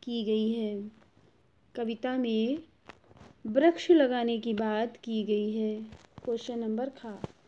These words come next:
ज़्यादा वृक्ष लगाने से क्या क्या लाभ होते होंगे? ज़्यादा वृक्ष लगाने से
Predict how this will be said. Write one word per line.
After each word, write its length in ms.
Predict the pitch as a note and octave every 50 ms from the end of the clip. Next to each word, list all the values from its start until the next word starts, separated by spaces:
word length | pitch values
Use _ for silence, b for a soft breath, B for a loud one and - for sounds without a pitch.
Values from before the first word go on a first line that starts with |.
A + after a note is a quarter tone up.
| b b b b _ -
ज़्यादा 380 | G#3+ C4+ C4+ C4+ C4 D4+ D#4+ E4
वृक्ष 360 | C#4 B3+ C4 C4+ C4 - -
लगाने 540 | C#4 C4 B3 A3+ A3+ A3 G#3+ A3 A3+ A#3 A#3
से 220 | - C#4 C4+ C4+
क्या 240 | C4+ - C4+ B3 B3+
क्या 220 | A#3+ - C#4 C4+
लाभ 440 | C4 B3 A3+ G#3+ G#3+ A3 A#3 B3 B3+ - -
होते 280 | A#3+ A3+ A3 A3 A#3 A3+
होंगे? 580 | A3 A3 A3 A3 A3+ A3+ A3+ A3 A3 G#3+ G#3+ - _ _ _ _ _ _ _ _ _ _ _ _ _ _ _ - _ - _ - _ - _ _ - - - _ - - _ - - - - - _ _ _ _ _ - - - _ _ A#3+
ज़्यादा 380 | A3+ A#3 A#3+ A#3 A#3+ A#3+ C#4+ D4+
वृक्ष 380 | C4+ C#4 C4 B3+ C4 - -
लगाने 580 | C#4 C4 A#3+ A3+ A3+ A3+ A3 A3 G#3+ G#3+ G#3+ A3
से 480 | G#3+ A#3+ A#3 A3+ A3+ B3 C#4 D#4 E4